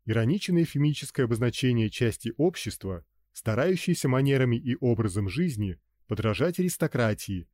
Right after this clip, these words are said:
не являясь ею. Дамами полусвета обычно называли женщин весьма легкого поведения, формально проститутками не являющихся. Предварительно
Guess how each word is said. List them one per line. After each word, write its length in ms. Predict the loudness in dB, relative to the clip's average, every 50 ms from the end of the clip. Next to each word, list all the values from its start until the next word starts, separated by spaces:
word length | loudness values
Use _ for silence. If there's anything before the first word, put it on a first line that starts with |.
| _ _ _ _ -4
не 140 | 0 2 2
являясь 540 | 4 4 4 4 4 4 2 0 -2 -6 -4
ею. 420 | -2 -2 0 0 -2 -4 -8 -12 _ _ _ _ _ _ _ _ _ _ _ _ _ _
Дамами 500 | _ -4 -2 0 2 2 2 2 0 0
полусвета 840 | -2 -2 -2 -2 -2 -4 -2 0 0 0 2 0 -2 -4 -6 -6 _ _ _ _ _
обычно 440 | -10 -4 -2 0 0 -2 0 0 2
называли 400 | 2 2 2 2 2 2 4 2
женщин 480 | 2 2 2 2 0 0 -2 -4 -2 -2
весьма 280 | -2 -2 0 2 2
легкого 480 | 2 4 2 0 -2 -2 -2 0 0 0
поведения, 800 | 0 0 0 2 0 0 2 0 0 0 -2 -6 -10 -10 -14 _ _ _ _ _ _ _ _
формально 500 | -6 -6 -4 -2 0 0 0 0 0 -2
проститутками 760 | -4 -6 -8 -8 -10 -8 -2 0 0 0 0 0 0 2 2
не 160 | 2 2 2
являющихся. 840 | 2 2 2 2 2 0 -2 -4 -8 -12 -12 -12 -12 -12 -12 -14 -14 _ _ _ _ _ _ _ _ _ _ _ _ _ _ _ _ _ _ _ _ _ _ _ _ _ _ _ _ _ _ _ _ _ _ _ _ _ _ _ _
Предварительно 880 | -4 -2 -2 -2 0 -2 -2 0 0 -2 -2 -2 -4 -4 -4 -6 -8 -10